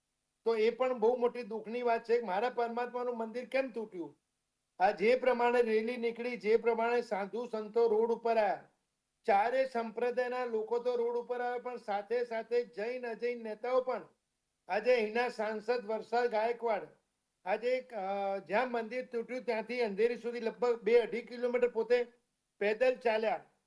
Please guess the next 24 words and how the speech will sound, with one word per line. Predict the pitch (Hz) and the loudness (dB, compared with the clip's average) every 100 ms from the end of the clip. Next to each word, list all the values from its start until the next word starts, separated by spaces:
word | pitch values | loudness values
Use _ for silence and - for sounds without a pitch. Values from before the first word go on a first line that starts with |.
| _ - | _ -10
મંગલ | 202 226 254 | -6 -2 0
પ્રભાતજી | 240 233 240 233 247 | 0 0 0 0 -4
લોઢા, | 220 226 233 190 165 - | 0 2 2 0 -6 -4
પરાગ | 208 240 247 | 0 2 0
અલવણી, | 220 240 247 247 226 156 - _ _ _ _ - | -2 -4 -4 -4 -6 -8 -18 _ _ _ _ -10
અમારા | 202 233 240 240 | 0 2 2 2
ક્રાંતિકારી | 226 214 220 226 247 240 247 233 | -2 -2 -4 -6 0 2 2 -2
સંત | 233 240 226 | -6 -8 -6
નિલેશ | 226 226 233 240 214 | -6 0 2 2 0
મુનિ, | 226 214 156 _ _ _ - | -6 -8 -12 _ _ _ -2
આવા | 196 240 | 2 2
બધા | 214 208 _ 262 285 | 0 -8 _ 4 4
જ | 254 | 2
મહાન | 208 262 254 | 2 2 0
ક્રાંતિકારી | 240 240 214 240 226 233 247 | -2 -2 -4 -6 -2 0 -2
સંતો, | 233 214 214 226 247 247 247 _ _ _ - | -6 -8 -6 2 4 4 -2 _ _ _ -4
નેતાઓ | 202 214 233 247 247 240 240 _ _ _ | -2 2 4 6 6 2 -4 _ _ _
કોંગ્રેસ | - 208 226 233 254 254 | -4 -2 0 2 2 2
બી | 202 226 | -4 -4
જે | 226 240 | 0 0
પી | 247 | -2
નું | 247 | -6
શાસન | 233 208 208 240 247 | -4 -2 -2 -2 -4
ભૂલીને | 180 190 247 254 185 | -6 -8 -6 -4 -6